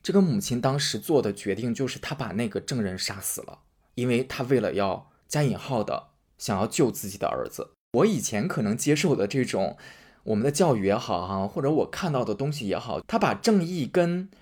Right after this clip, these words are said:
邪恶分得特别的清晰，他把黑跟白也分得特别的清晰。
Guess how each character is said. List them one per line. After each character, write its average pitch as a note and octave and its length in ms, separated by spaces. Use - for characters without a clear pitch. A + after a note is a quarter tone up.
邪 - 360
恶 E3 400
分 G#3+ 200
得 G#3 120
特 - 280
别 F#2 160
的 B2+ 280
清 G#3+ 320
晰， - 260
他 - 140
把 D#3 120
黑 F#3+ 220
跟 G3+ 220
白 A2 180
也 E3 160
分 C3+ 260
得 B2+ 140
特 - 160
别 A#2 80
的 G#2+ 100
清 A#2 280
晰。 - 340